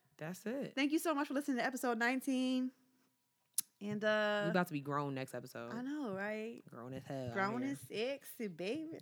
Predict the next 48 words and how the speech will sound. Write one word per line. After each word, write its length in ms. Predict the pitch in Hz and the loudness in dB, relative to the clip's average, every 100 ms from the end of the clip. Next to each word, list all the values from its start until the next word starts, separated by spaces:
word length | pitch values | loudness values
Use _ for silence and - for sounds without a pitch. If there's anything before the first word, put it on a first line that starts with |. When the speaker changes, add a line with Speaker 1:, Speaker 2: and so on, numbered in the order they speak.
| - - | -14 -6
Speaker 1:
Mm. 160 | 180 180 196 | -4 -4 -4
Speaker 2:
That 120 | 196 214 | 0 0
was 100 | 190 | 0
my 100 | 180 | -4
New 180 | 185 | -4
Orleans 380 | 175 165 170 165 - | -6 -8 -6 -8 -8
accent. 440 | 151 - - - - - | -14 -14 -16 -16 -16 -10
Did 100 | 190 | -8
I 60 | |
do 160 | 185 202 | -6 -8
good? 320 | 202 233 285 180 | -8 -10 -10 0
Speaker 1:
That, 400 | 175 170 170 143 | 4 4 4 2
what, 140 | 165 | 0
say 160 | 160 180 | 2 2
it 60 | 180 | 2
again? 220 | 190 226 - 208 | 0 -4 -8 0
Speaker 2:
Grown 260 | 220 254 | 2 2
and 80 | 262 | 0
sexy, 440 | - 233 240 - 214 | -2 -2 -2 -2 -4
baby. 460 | 175 196 294 311 339 339 - | -2 -2 -2 -4 -6 -12 -12
Speaker 1:
That's 200 | - 170 | 0 2
Speaker 2:
No. 60 | 190 | 4
Speaker 1:
how 40 | |
they 120 | 190 | 4
talk? 280 | 185 208 233 - _ - | 4 2 0 -6 _ -18
Speaker 2:
I 60 | 233 170 _ | -16 -16 _
just, 200 | 170 170 | -14 -10
Speaker 1:
I 60 | 135 | -8
don't 80 | 139 | -6
know 60 | |
if 60 | 131 - | -4 0
Speaker 2:
I 220 | 330 339 | 6 6
am 120 | 233 | 6
Speaker 1:
I 20 | |
Speaker 2:
so 240 | 220 233 220 | 6 4 6
sorry 220 | 220 196 | 6 4
if 100 | - | 4
I 140 | 202 | 0
offended 540 | 180 - 202 196 202 - | 0 2 2 4 2 2
you. 120 | 285 277 - | 4 4 4
Speaker 1:
I 40 | |
don't 120 | 147 143 | 4 4
know 40 | |
if 80 | 143 | 2
Speaker 2:
<laughs> 0 | |
Speaker 1:
I 60 | 143 | 2
wanna 220 | 135 | 0
go. 80 | 127 | -4